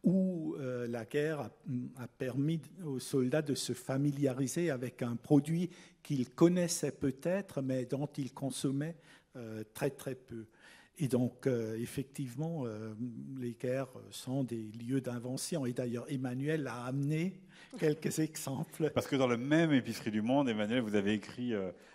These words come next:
Speaker 2: un article sur le spam que vous allez nous présenter dans un instant. Il ne s'agit pas des, euh, des mails, euh, intempestifs qui nous arrivent, euh, euh, malgré tout. Mais d'abord, je voudrais passer par la question de,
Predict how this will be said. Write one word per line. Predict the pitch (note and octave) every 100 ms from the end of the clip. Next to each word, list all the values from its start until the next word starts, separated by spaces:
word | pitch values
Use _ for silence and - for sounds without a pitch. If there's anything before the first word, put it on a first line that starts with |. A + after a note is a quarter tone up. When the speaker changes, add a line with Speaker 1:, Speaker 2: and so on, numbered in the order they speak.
| -
Speaker 2:
un | A2
article | A2 G2 B2
sur | -
le | G2+
spam | G2 - B2 A#2+
que | G2+
vous | F#2+
allez | F#2+
nous | F#2+
présenter | - G#2+ G#2 G#2
dans | G2+
un |
instant. | G2+ - C3+
Il |
ne |
s'agit | B2 G2 G2+
pas | A#2
des, | A2 G2+
euh, | F#2+ E2+ - - -
des | A2
mails, | A2+ B2+ C3
euh, | A#2 G2+ G2+ F#2 G2+ -
intempestifs | A2+ A2+ A#2+ - C#3+ -
qui | A#2
nous | G#2+ G#2+
arrivent, | G#2+ A#2+ G#2+
euh, | G2+ F#2 - -
euh, | A#2
malgré | A2+ B2 B2
tout. | B2+ E3+
Mais |
d'abord, | A#2+ A#2+ C#3
je |
voudrais | A#2+ A2+
passer | A#2 C#3+
par | C3+
la | A2
question | G#2+ A2+ C3+
de, | B2 G#2